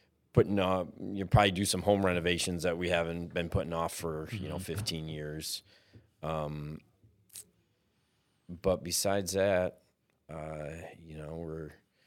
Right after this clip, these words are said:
Speaker 1: we're still parenting, but
Speaker 2: Hmm.
Speaker 1: trying to figure out what the next twenty years of our lives are gonna look like, right?
Speaker 2: Yeah.
Speaker 1: You know, it's kinda s-,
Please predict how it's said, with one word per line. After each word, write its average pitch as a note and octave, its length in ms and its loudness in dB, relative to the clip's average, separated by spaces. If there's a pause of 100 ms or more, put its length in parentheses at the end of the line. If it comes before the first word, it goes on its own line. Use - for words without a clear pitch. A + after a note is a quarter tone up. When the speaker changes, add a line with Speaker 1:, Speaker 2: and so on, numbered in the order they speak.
(300)
Speaker 1:
we're F2 100 -2
still G2 260 2
parenting, F#2+ 800 0
but E2 300 0 (120)
Speaker 2:
Hmm. A#2 120 -4 (320)
Speaker 1:
trying F2 220 -2
to E2 60 -6
figure E2 360 -4
out E2+ 260 0 (340)
what E2 240 -4
the D#2 100 -8
next D#2 460 -6
twenty E2 320 -6
years D#2+ 360 -6
of C#2+ 100 -8
our D2 120 -4
lives D2+ 280 -6
are D2+ 60 -10
gonna D2 200 -10
look F#2 220 -6
like, - 340 -12
right? - 100 -6
Speaker 2:
Yeah. - 180 -6 (280)
Speaker 1:
You - 100 -4
know, C3 60 0
it's C#3+ 100 -4
kinda D#3 140 4
s-, - 200 2